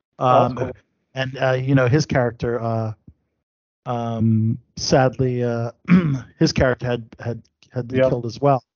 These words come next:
Speaker 2: Um, yeah, I mean, we could see Odin, we could see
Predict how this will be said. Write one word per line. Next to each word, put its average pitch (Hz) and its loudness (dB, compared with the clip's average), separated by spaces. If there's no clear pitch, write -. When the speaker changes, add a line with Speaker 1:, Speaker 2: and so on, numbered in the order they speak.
Speaker 2:
Um, 120 0
yeah, 185 8
I 135 0
mean, 156 2
we 170 0
could 196 -4
see 190 -4
Odin, 208 2
we 143 -2
could 147 -10
see 156 -8